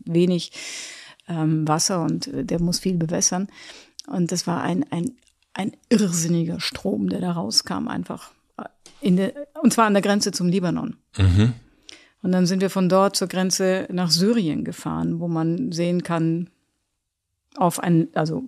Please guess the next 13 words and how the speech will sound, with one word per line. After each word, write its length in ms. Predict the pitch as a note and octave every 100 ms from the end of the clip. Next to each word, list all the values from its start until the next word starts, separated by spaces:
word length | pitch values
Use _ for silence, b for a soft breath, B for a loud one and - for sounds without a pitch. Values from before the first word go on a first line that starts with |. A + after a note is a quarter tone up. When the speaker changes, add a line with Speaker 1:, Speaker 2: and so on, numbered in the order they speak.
| C4 _ _ _ _ -
Speaker 1:
auf, 200 | F#3 -
auch 200 | G#3 E3+
auf 160 | F3+
die 100 | G3
Geschichte, 420 | F3 E3+ G3+ F3+ F#3
die 160 | F#3+
Israel 260 | G#3 F#3+ E3+
mit 160 | E3
Syrien 340 | - F#3 F3+ E3+
hatte. 300 | F3+ G3+ E3+
Und 160 | E3 B B B B B B _ -
das 180 | F3+
ist 200 | F#3+ -